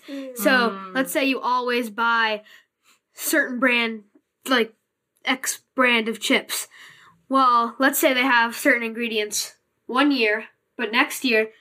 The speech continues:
Speaker 2: they find something that will make them more profit. Well, then they
Speaker 3: Mm.
Speaker 2: start using that.
Speaker 3: That's true, because we had a X, I mean, you know, chips are not really supposed to be, like, the healthiest thing to eat, but sure.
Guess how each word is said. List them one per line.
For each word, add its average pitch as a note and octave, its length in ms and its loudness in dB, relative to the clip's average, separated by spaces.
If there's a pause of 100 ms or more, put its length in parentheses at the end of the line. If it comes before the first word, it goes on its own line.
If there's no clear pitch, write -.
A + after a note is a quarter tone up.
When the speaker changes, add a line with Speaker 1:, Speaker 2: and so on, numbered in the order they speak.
Speaker 2:
they A3+ 120 0
find A3+ 340 0
something A3 440 0
that G#3+ 260 4 (320)
will G#3+ 120 -4
make A3 200 2
them G#3+ 360 -6 (160)
more G#3+ 240 0 (180)
profit. G#3+ 460 0 (460)
Well, A#3+ 220 2
then A#3+ 140 2
they A3+ 80 0
Speaker 3:
Mm. A3+ 40 -4
Speaker 2:
start A3+ 220 0
using A#3 240 -2
that. A#3 260 2 (800)
Speaker 3:
That's - 240 -2
true, E4 200 0
because A3 300 0
we C#4 160 0
had D4 180 2
a A#3+ 180 0
X, B3 300 -4
I A#3 40 -4
mean, A#3 220 -2
you B3+ 80 -2
know, A3 120 0
chips C#4 280 -4
are C4+ 80 -2
not A3 300 0
really A3 240 4
supposed G#3 420 -4
to - 60 -14
be, G#3 320 -2 (360)
like, G3 340 0
the G3 80 0
healthiest G3 420 0
thing F#3+ 180 -2
to F#3 80 -4
eat, F#3 240 -6
but - 320 0
sure. - 380 0